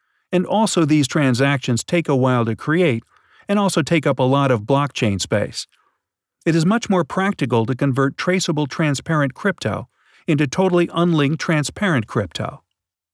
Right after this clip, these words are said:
Jumbler does this by doing a single party T becomes Z, Z becomes Z, and Z becomest set of transactions,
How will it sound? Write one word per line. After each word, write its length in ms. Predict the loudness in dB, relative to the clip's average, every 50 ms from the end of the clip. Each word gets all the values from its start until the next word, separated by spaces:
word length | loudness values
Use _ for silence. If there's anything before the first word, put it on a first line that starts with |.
| _ 0
Jumbler 360 | 2 2 4 4 4 4 4
does 260 | 4 4 4 4 2
this 240 | 2 0 0 0 0
by 180 | 0 0 0 0
doing 380 | 2 2 2 4 4 4 2
a 60 | 0 0
single 420 | -2 0 0 2 2 2 2 0
party 380 | 0 0 0 0 2 2 0 -2
T 400 | -4 -4 -2 0 0 2 2 0
becomes 460 | 0 -2 -4 -2 -2 0 0 2 2
Z, 440 | 2 2 2 2 2 0 -2 -4 -8 -10 _ _ _ _ _ 0
Z 220 | 2 2 4 4
becomes 440 | 2 2 0 0 0 2 2 2 0
Z, 440 | 0 0 0 2 2 0 0 -2 -6 -8 _ _ _ _ _ -2
and 240 | 0 2 2 2
Z 240 | 2 2 2 2 2
becomest 640 | 2 0 -2 0 0 0 2 2 2 0 -2 -6 _ _ _
set 280 | -4 0 2 4 4
of 80 | 2 2
transactions, 800 | 2 2 2 2 2 2 2 2 0 0 -2 -6 -6 -8 -10